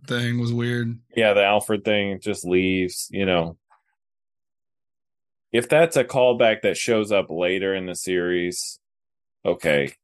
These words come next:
Speaker 2: I can see why it's worth it, but it doesn't really make a lot of sense.
Speaker 1: Yeah.
Speaker 2: So, overall, the book was, um, it was what it was.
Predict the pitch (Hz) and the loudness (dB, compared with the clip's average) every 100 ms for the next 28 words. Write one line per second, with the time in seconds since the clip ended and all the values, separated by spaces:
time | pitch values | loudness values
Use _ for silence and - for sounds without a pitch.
0 | - - 95 98 82 76 - 82 78 78 | -16 -12 -4 -2 2 0 -2 -4 -4 -4
1 | 73 82 87 73 - 101 90 73 65 69 | -4 -4 -4 -6 0 0 0 -4 -6 -6
2 | 64 60 60 58 57 - 52 - - _ | -8 -8 -6 -6 -6 -8 -10 -14 -20 _
3 | _ _ _ _ _ _ _ - 208 - | _ _ _ _ _ _ _ -8 -6 -4
4 | - 190 160 131 _ _ - 156 160 147 | 2 2 2 -4 _ _ -2 0 4 4
5 | 139 139 139 _ - 104 127 143 139 113 | 4 4 0 _ -6 -4 0 0 0 -2
6 | 101 87 82 - - 82 87 82 78 73 | 0 0 -4 -10 -10 -8 -4 -4 -6 -8
7 | 73 _ _ _ _ _ _ _ _ _ | -14 _ _ _ _ _ _ _ _ _
8 | _ _ _ _ _ _ _ _ _ _ | _ _ _ _ _ _ _ _ _ _
9 | - 90 85 98 92 71 69 58 - | -8 -6 -4 0 0 0 -2 -4 -12